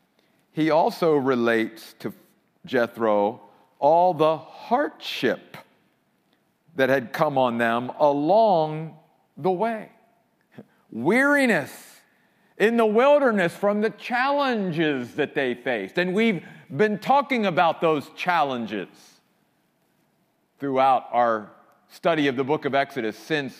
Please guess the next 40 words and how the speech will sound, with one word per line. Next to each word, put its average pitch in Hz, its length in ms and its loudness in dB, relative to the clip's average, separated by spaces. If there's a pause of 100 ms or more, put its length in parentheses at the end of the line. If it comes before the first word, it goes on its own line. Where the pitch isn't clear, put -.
God 131 340 2
had 113 240 -6
released 123 500 -6
them 101 380 -4
from 104 220 -6
bondage 98 680 -4
in 101 220 -12
Egypt. 95 460 -10
It 147 100 -2
is 175 100 -2
a 185 60 0
reminder 185 560 -2
to 139 180 -4
us 104 220 -2 (960)
that 190 140 2
even 285 320 2
though 247 400 2
we've 240 260 0
been 160 240 0
set 135 400 -2
free, 113 220 -6 (880)
there's 294 220 0
going 302 300 2
to 262 80 2
be 247 180 0
hardship 262 760 0
in 170 180 -2
life 147 300 0
at 120 180 -4
times. 95 380 -4 (1300)
There's 247 180 -2
going 277 280 2
to 254 80 2
be 220 140 0
challenges 233 800 -2
and 170 240 -4
things 254 420 -2
that 214 180 -2
we 233 180 -2
need 247 580 0